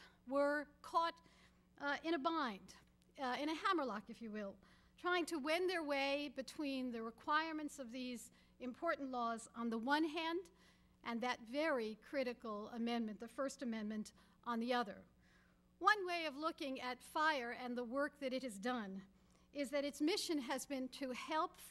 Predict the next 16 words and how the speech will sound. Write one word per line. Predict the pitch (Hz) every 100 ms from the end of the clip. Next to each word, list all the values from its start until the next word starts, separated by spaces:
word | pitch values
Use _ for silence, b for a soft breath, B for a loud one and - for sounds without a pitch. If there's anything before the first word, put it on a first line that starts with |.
| -
force, | 330 302 330 330 -
cajole, | - 226 - 269 269 302 339
pressure, | 339 - 277 277 - 349 403 B B B B B
uh, | 233 220 208 247
universities | 311 330 247 285 - 285 269 262 - B B B -
to | 311 254 -
navigate | 269 294 359 359 285 277 254
between | 269 233 - 285 262
those | 262 254 262 - -
shoals, | - 359 320 226 202 190 - - -
discrimination | 240 - 247 247 240 277 233
law | 240 262 285
on | 240
the | 226
one | 214 254
hand | 254 269 262